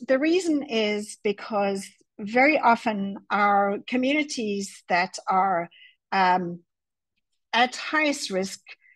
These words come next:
in the impoverished areas are the ones that, um, really are affected most by climate issues. So the All of Us program, if anybody does not know, is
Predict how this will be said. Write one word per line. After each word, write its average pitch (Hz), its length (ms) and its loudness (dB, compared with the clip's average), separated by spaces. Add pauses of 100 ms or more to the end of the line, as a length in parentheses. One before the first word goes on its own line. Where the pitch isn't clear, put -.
(140)
in 214 160 0
the 208 100 -2
impoverished 247 600 0
areas 190 520 -2 (280)
are 220 80 2
the 233 100 2
ones 214 420 2
that, 196 320 0 (200)
um, 180 480 0
really 208 480 2
are 190 260 2
affected 220 460 -4
most 185 420 -4
by 175 140 -2
climate 175 520 -6
issues. 165 520 -8 (460)
So 226 500 4
the 233 160 0
All 294 160 4
of 302 80 0
Us 269 160 -2
program, 196 800 -2
if 214 120 -10
anybody 202 400 -2
does 190 240 -2
not 220 220 -2
know, 175 480 0
is 180 480 -2